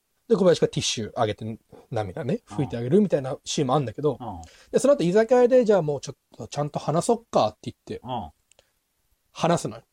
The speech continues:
Speaker 2: ああ。
Speaker 1: で、まあ、「理由は？」って聞くじゃん、もちろん。
Speaker 2: ああ。
Speaker 1: したら小林的には、まあ、「理由はないじゃない」っていうか、まあ、「わかんないけど」、みたいな。
Speaker 2: ああ。
Speaker 1: 「わかんないのに私今から振られるんだ」、みたいな。
Speaker 2: ああ。
Speaker 1: まあ、そんな会話すごいしてて。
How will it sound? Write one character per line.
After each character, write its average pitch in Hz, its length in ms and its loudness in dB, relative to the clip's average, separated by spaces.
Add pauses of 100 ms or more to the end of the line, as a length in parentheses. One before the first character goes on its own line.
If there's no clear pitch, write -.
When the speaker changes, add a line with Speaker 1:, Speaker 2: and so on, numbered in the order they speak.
(120)
Speaker 2:
あ 101 240 -10
あ。 - 20 -20 (320)
Speaker 1:
で、 233 220 6
ま 208 140 4
あ、 143 40 0
「理 143 180 0
由 220 280 6
は？」 226 180 6
っ - 60 -12
て - 100 -12
聞 - 120 -10
く 196 60 2
じ 143 60 4
ゃ 110 60 2
ん、 - 20 -4
も 110 80 -6
ち - 100 -6
ろ 95 100 -8
ん。 - 40 -18 (160)
Speaker 2:
あ 101 180 -12
あ。 80 40 -18 (640)
Speaker 1:
し - 100 -16
た 262 80 2
ら - 60 0
小 175 120 2
林 190 220 2
的 180 140 0
に 196 60 2
は、 156 60 0
ま 143 120 -2
あ、 131 60 -4
「理 123 200 -8
由 156 240 -2
は 185 140 -2
な 170 200 -2
い 214 140 -2 (400)
じ - 120 -10
ゃ 123 40 -6
な 131 120 -6
い」 123 40 -8
っ - 40 -8
て - 40 -20
い - 40 -20
う - 20 -18
か、 123 60 -12
ま 107 80 -10
あ、 - 40 -12
「わ 104 220 -10
か 196 180 0
ん 214 140 0
な 117 140 -4
い 113 140 -20
け - 180 -16
ど」、 123 200 -4
み 104 60 -14
た 107 100 -20
い 123 40 -10
な。 131 40 -8
Speaker 2:
あ 123 120 -8
あ。 78 180 -20 (1300)
Speaker 1:
「わ - 120 -8
か - 180 2
ん 226 80 4
な 185 80 2
い 131 40 -4
の 117 60 -12
に 113 60 -14
私 - 220 -8
今 147 140 -2
か 131 60 -8
ら 101 80 -8
振 - 120 -4
ら 117 100 0
れ 120 100 -4
る 117 100 -8
ん 104 100 -12
だ」、 - 160 -20
み - 60 -20
た - 120 -20
い - 40 -20 (240)
な。 120 80 -6
Speaker 2:
あ 120 40 -2
あ。 101 60 -8
Speaker 1:
ま 80 120 -20 (720)
あ、 202 60 2
そ 202 100 0
ん - 20 2
な 190 80 2
会 190 140 4
話 175 60 4
す - 100 2
ご 196 80 8
い - 20 4
し - 80 -4
て 160 120 0
て。 - 200 -12